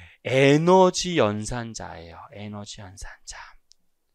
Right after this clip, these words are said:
에너지 연산자는, 자, 요렇게 해서, 아, 요 값이 우리는 에너지 연산자에 해당됩니다. 어우, 디티죠, 디티, 디티. <laughs> 당연히 디티.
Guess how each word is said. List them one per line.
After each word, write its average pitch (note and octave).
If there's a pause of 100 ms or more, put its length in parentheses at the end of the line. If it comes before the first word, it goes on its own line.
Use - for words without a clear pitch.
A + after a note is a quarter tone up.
(220)
에너지 C#3
연산자는, A#2
자, -
요렇게 A2+
해서, C#3 (200)
아, F2
요 A2+
값이 F#2
우리는 B2 (220)
에너지 F#2+
연산자에 D#3
해당됩니다. A#2+ (1000)
어우, C3+
디티죠, -
디티, -
디티. - (260)
<laughs> -
당연히 - (200)
디티. -